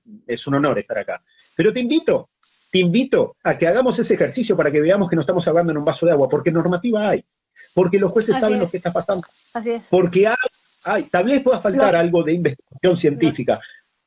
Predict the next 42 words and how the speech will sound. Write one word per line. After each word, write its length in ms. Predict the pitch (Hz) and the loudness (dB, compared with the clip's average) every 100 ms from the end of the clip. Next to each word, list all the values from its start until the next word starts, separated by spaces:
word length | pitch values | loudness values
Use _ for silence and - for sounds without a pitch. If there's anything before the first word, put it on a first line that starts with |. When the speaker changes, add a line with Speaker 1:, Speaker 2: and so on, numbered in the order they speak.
| - | -8
Speaker 1:
¿Qué 120 | - 254 | -4 0
pasa? 440 | 220 147 123 107 _ _ _ _ _ _ _ | -2 0 -4 -4 _ _ _ _ _ _ _
La 140 | 190 | -6
solución 320 | 175 220 - 262 | -2 -2 0 0
está 100 | 240 | 2
al 80 | |
alcance 220 | 214 233 214 | 2 0 0
de 100 | 185 | 0
la 20 | |
mano. 320 | 190 110 - - | 0 -2 -6 -2
No 260 | 170 202 | 2 4
entiendo 760 | 233 175 254 208 131 113 101 - _ _ _ _ _ _ | 2 2 2 2 2 0 -2 -6 _ _ _ _ _ _
por 240 | 107 113 | 0 0
qué 100 | 139 | 0
no 80 | 120 | 0
se 100 | 113 | 0
soluciona. 560 | - 92 - 87 - - _ - - | -2 -4 -4 -10 -10 -20 _ -20 0
Te 80 | |
invito 360 | 196 196 254 254 | 2 2 2 0
a 60 | 202 | 0
que 120 | 180 | 0
conectemos 920 | 156 147 139 262 277 190 196 208 _ _ | 0 0 -2 0 2 2 0 -2 _ _
más 260 | 123 190 196 | -4 -4 -2
profesionales 800 | 220 185 147 160 170 202 175 143 | -2 0 0 0 0 2 2 2
de 80 | 123 | 2
diferentes 520 | 123 - 196 226 185 | 2 2 0 2 0
países 280 | 143 180 180 | 2 0 0
en 80 | 135 | -2
el 100 | 120 | 0
transcurso 480 | 127 - 240 - | -2 -2 -2 0
del 120 | 190 180 | 2 2
mes, 320 | 208 220 - _ _ _ _ _ _ _ | 2 0 -4 _ _ _ _ _ _ _
pongamos 420 | 240 277 339 311 | -2 2 0 0
como 280 | - 226 226 | -2 2 2
eje 360 | 269 247 214 202 | 2 2 0 2
una 260 | 262 254 202 | 2 2 2
buena 320 | 220 330 311 | 2 2 2
herramienta 560 | 202 175 233 233 202 | 2 0 0 0 -2
que 100 | - | 0
ilumina 640 | 175 165 175 285 359 226 139 | 2 2 2 2 2 2 0
la 160 | 127 | 0
región, 640 | 131 185 180 220 175 185 | 0 0 0 0 0 -2